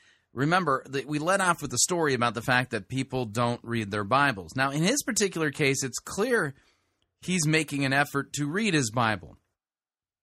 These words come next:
But what's the problem? Answer. He's reading his Bible as if it's a code book, okay? That he, he's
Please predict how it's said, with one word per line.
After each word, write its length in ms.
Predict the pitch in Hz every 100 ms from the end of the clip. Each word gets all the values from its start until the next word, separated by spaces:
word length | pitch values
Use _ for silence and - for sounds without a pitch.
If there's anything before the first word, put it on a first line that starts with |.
| _ _ _ -
But 80 | 82
what's 560 | 85 156 - - - - _ _ _ -
the 60 |
problem? 520 | 151 - 147 104 87 - _ _ _ _ _ _ _
Answer. 520 | 131 160 160 - 80 - _ _ _ _
He's 320 | 135 180 202 175 - _
reading 640 | 117 107 123 185 240 247 196
his 320 | 165 170 127
Bible 500 | 117 147 151 117 117
as 220 | 127 117
if 220 | 135 139
it's 180 | 135 -
a 140 | 113 98
code 560 | - - - 165 156 98
book, 340 | 82 69 - _ _ _ _ _ -
okay? 340 | 90 110 117 131
That 180 | 113 110
he, 240 | 107 160 - - _ _ _
he's 380 | - 175 175 -